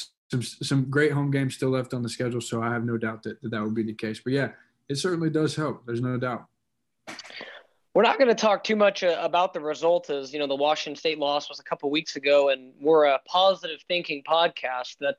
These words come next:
Speaker 2: uh, looks forward. But, Jared, I'm just curious, how do you just, let, let's spin zone this and, and kinda talk about, just from your perspective, how do you think Oregon State's gonna handle, or how do you think they're going to handle and handled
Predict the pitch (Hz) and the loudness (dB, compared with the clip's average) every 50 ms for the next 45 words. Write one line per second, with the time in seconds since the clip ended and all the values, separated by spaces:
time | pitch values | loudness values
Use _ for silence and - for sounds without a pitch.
0 | - 160 151 139 135 147 170 175 - - - - - 165 165 175 175 151 135 127 | -2 -2 -2 0 2 2 2 2 2 -2 -6 -2 2 6 6 6 6 4 2 -2
1 | 131 - - - - _ - 175 170 - - 196 208 214 220 208 208 208 202 277 | -6 -10 -14 -20 -6 _ 2 2 2 4 2 2 4 4 4 2 0 0 0 -2
2 | 269 - - - 233 226 226 214 202 185 - - - - _ _ _ _ _ _ | -2 -4 -4 -2 0 2 4 4 2 2 -2 -6 -14 -20 _ _ _ _ _ _
3 | _ _ - _ _ _ _ - 233 277 311 320 339 311 240 - - - 254 254 | _ _ -20 _ _ _ _ 0 2 2 4 4 2 2 0 -2 -4 -2 -2 -2
4 | - - - - _ - - - 233 262 233 226 247 254 247 - - - - 247 | -2 -8 -18 -20 _ -8 2 4 4 4 6 6 4 4 4 0 -4 0 2 4
5 | 233 233 220 165 180 165 151 151 151 151 151 151 - - 175 160 170 170 165 156 | 4 4 2 0 0 0 0 0 0 0 0 -2 -2 -2 0 0 2 0 0 -2
6 | 147 - - 185 180 170 165 - 180 175 180 - 170 165 151 147 143 - _ - | -6 -4 -2 -2 0 0 0 2 2 2 2 2 2 2 2 2 0 -6 _ -8
7 | 185 180 - - - 180 180 180 190 185 - 185 170 - - 175 170 165 - - | -6 -6 -6 -6 -4 0 2 2 2 2 2 0 -2 0 2 2 2 2 4 2
8 | 160 147 143 - _ _ _ _ _ _ _ _ _ _ _ _ _ _ _ _ | 2 2 2 -2 _ _ _ _ _ _ _ _ _ _ _ _ _ _ _ _
9 | _ _ _ _ - - 269 311 339 339 330 - 277 233 202 214 208 202 190 - | _ _ _ _ -2 0 2 4 4 2 2 0 0 2 2 2 2 2 0 0
10 | - 190 175 - 175 156 139 143 156 160 156 156 147 139 - _ _ - 156 165 | -2 -2 0 -2 -2 -4 -2 -2 -2 0 0 0 -2 -2 -6 _ _ -2 2 2
11 | 165 160 156 190 220 240 233 247 240 214 196 190 175 165 151 147 - _ _ _ | 2 4 4 2 2 2 2 0 0 0 0 0 2 2 2 0 -2 _ _ _
12 | _ _ - 160 - _ _ _ _ _ _ _ _ _ - 185 196 226 247 233 | _ _ -20 -20 -20 _ _ _ _ _ _ _ _ _ 0 2 4 4 4 4
13 | 240 214 220 226 214 214 202 208 202 196 - - 165 160 156 151 - - - - | 2 2 2 2 0 2 2 0 0 0 -2 -2 -4 -4 -4 -6 -10 -10 -4 -2
14 | 190 185 180 175 160 151 135 131 131 - | 0 0 2 2 2 2 2 0 -4 -10